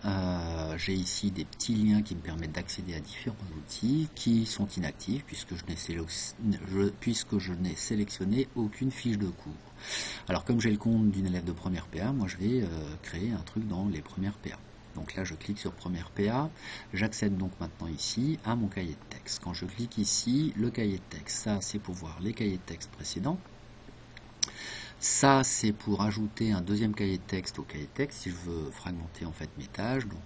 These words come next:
moi, je vais tout mettre dans la même fiche. Donc je vais appeler ça, euh, test cahier de texte, première P A, pouf, et puis là, je vais mettre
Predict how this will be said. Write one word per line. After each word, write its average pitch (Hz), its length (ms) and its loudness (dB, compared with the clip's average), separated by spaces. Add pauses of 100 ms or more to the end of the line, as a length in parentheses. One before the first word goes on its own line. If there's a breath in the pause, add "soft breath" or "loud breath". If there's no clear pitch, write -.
moi, 90 160 0
je 95 120 -8
vais 139 60 -10
tout - 140 -6
mettre 104 220 4
dans 80 160 -6
la - 80 -10
même 98 240 2
fiche. - 500 -2 (460 loud breath)
Donc 90 160 -2
je 78 80 -8
vais 90 100 -2
appeler 87 280 -4
ça, - 180 -8
euh, 71 180 -10 (120)
test 82 480 -8
cahier 90 240 -4
de - 200 -12
texte, 98 300 -6
première 85 380 -4
P - 100 -16 (160)
A, 104 80 -2 (140)
pouf, 92 280 -4
et - 140 -12
puis - 140 -12
là, 69 80 -12
je 92 80 -8
vais - 200 -8
mettre - 220 -12